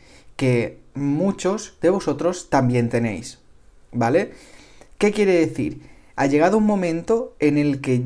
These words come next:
yo, por ejemplo, eh, como sabéis, no, no estoy trabajando aún,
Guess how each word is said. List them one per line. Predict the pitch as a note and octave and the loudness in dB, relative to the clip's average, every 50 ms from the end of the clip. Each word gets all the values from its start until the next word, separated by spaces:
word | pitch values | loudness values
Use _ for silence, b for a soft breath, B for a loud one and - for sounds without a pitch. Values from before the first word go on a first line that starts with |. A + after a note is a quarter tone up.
| B2+ | 0
yo, | B2+ D3 E3+ F#3 | 2 2 2 2
por | - A#3 G#3 | 2 0 -4
ejemplo, | G3 - A3+ A3 A3 G#3 - F3+ F#3 - - - - | -2 0 0 0 0 0 0 -2 -2 -2 -4 -6 -4
eh, | C3 C3+ B2+ B2+ B2+ B2 B2 A#2+ A#2+ | -2 0 2 2 2 2 0 0 -2
como | C3 B2 B2 A#2+ | -2 0 0 0
sabéis, | A#2+ A#2+ A#2 B2 C#3+ E3 E3 - - | 0 0 0 0 0 0 -2 -4 -4
no, | C3 C3 B2+ C3 B2 B2 B2 A#2+ A#2+ A#2 A2+ A2 A2 A2 G#2+ G#2+ G2+ - | -2 0 2 2 2 2 2 2 0 0 -2 -2 -4 -4 -6 -6 -6 -6
no | - A#2 A#2 A2 | -6 -6 -6 -6
estoy | - - B2 | -6 -6 -4
trabajando | A#2+ A#2+ A2+ A2+ A2 - B2+ B2 C#3 C#3+ D#3+ G3+ - - - | -2 -2 0 0 -2 -2 -4 -6 -6 -6 -6 -8 -8 -6 -4
aún, | A2+ A2+ C3+ E3 G3 A#3+ - b | -4 -2 -2 -4 -6 -8 -10 b